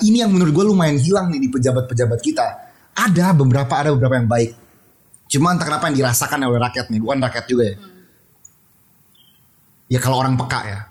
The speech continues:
Speaker 1: Kebanyakan kayaknya untuk partai.
Speaker 2: Iya.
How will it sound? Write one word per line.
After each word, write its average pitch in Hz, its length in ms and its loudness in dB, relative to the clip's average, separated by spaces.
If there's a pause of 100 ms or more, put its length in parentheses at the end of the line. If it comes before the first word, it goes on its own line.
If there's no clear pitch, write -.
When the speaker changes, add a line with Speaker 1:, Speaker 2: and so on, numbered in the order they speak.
Speaker 1:
Kebanyakan 160 480 0
kayaknya 202 320 0 (240)
untuk 175 240 2
partai. 147 540 -4 (500)
Speaker 2:
Iya. 165 220 -20